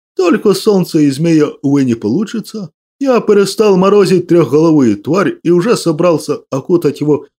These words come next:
силовыми гравитационными полями, когда наш спасенный богатырь неожиданно метнул в летающего монстра мою кривую палку.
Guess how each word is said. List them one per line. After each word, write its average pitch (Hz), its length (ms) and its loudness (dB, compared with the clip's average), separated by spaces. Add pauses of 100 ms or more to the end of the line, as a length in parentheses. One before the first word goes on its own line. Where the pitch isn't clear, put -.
(140)
силовыми 185 560 2
гравитационными 139 840 0
полями, 247 600 -2 (420)
когда 127 340 0
наш 220 260 0
спасенный 180 680 0
богатырь 135 580 0
неожиданно 190 600 2
метнул 180 500 2
в 139 60 0
летающего 147 800 2
монстра 160 460 0
мою 143 260 2
кривую 117 460 0
палку. 190 580 -4